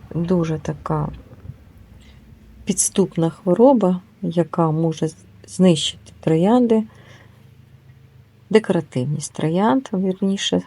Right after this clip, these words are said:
можна сказати, за лічені дні. Тому треба обов'язково слідкувати за цим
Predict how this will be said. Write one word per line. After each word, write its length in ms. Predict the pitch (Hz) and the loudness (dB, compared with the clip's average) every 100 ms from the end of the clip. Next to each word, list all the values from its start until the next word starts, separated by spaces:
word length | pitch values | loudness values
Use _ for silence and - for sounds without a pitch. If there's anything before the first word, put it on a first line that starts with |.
| - - _ _ _ _ - - | -8 -20 _ _ _ _ -20 -6
можна 320 | 185 180 180 | -4 -2 -2
сказати, 680 | - - 175 175 170 - 170 - - - - - - - | -2 -4 -4 -2 -4 -4 -10 -10 -20 -20 -20 -20 -18 -12
за 200 | 170 180 | -2 0
лічені 420 | 185 185 190 180 | 0 -2 0 0
дні. 380 | 165 160 143 147 - - _ _ _ _ _ - _ _ | 0 -2 -2 -4 -10 -18 _ _ _ _ _ -20 _ _
Тому 480 | - 170 180 233 247 | -4 -2 0 2 0
треба 380 | - 196 190 170 | 0 0 2 0
обов'язково 840 | 165 160 147 147 - - 226 214 | 0 -2 -2 -2 -4 0 0 0
слідкувати 800 | - 147 - 151 147 151 147 190 | -4 -10 -6 -4 -2 -4 -4 -4
за 160 | 190 240 | -2 -2
цим 360 | - 269 277 | -2 -2 -2